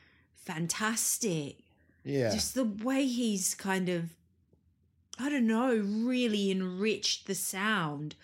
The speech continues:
Speaker 1: and all of the little sounds on the album made it so much more, um,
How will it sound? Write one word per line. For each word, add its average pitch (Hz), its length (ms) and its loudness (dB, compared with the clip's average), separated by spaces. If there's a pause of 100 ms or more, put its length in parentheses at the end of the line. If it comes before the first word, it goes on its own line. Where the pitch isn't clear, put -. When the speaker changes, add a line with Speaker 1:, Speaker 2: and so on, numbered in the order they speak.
(260)
Speaker 1:
and 202 120 2
all 233 200 4
of 180 80 0
the 190 80 2
little 220 380 2
sounds 156 520 -2
on 156 120 -2
the 156 120 -2
album 143 580 -8 (400)
made 202 360 2
it 180 260 -2 (1400)
so 240 360 -2
much 202 340 -2
more, 185 560 2 (1900)
um, 175 680 -4